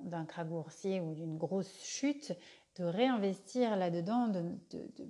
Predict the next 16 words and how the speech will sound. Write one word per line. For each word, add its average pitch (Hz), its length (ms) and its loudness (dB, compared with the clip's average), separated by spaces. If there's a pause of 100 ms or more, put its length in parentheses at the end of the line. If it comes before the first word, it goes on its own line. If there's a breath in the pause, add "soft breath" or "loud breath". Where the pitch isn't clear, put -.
(140)
de 185 220 -2
ne 170 80 -2
pas 233 120 2
prendre 185 320 -2
peur 196 400 4 (440 loud breath)
et 185 120 4
de 185 120 4
les 175 160 6
laisser 180 340 2
sur 214 240 -2
le 180 140 4
long, 233 180 4
voire 220 380 4
très - 240 6
long 208 180 4
terme. 165 380 2